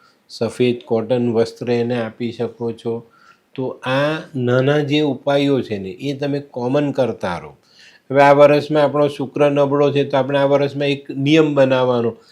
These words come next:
કે ભાઈ, હું આખું વર્ષ ગાયને ઘાસ નાખીશ. ગાય શુક્રનું પ્રાણી છે ને, એને ઘાસ ખવડાવો ને માને હાથ લગાવો તો તમારો શુક્ર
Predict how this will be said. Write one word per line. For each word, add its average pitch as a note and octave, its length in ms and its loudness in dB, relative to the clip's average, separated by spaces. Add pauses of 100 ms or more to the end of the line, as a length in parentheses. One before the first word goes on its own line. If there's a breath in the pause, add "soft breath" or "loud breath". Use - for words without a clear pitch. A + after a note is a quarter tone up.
(200 soft breath)
કે C#3+ 100 -2
ભાઈ, C#3+ 180 2
હું D3 180 2
આખું D#3 360 4
વર્ષ C#3 400 4
ગાયને B2 520 0
ઘાસ A#2 360 -2
નાખીશ. - 520 -10 (1160 loud breath)
ગાય D3+ 220 2
શુક્રનું E3+ 640 2
પ્રાણી B2 340 0
છે A#2 120 -4
ને, B2+ 120 -2
એને C#3+ 220 2
ઘાસ C#3+ 320 0
ખવડાવો C#3+ 520 0
ને C3+ 140 -4
માને C3 340 -4
હાથ C3+ 300 -2
લગાવો C3+ 440 0
તો - 600 -8
તમારો D#3 220 0
શુક્ર C#3+ 640 -2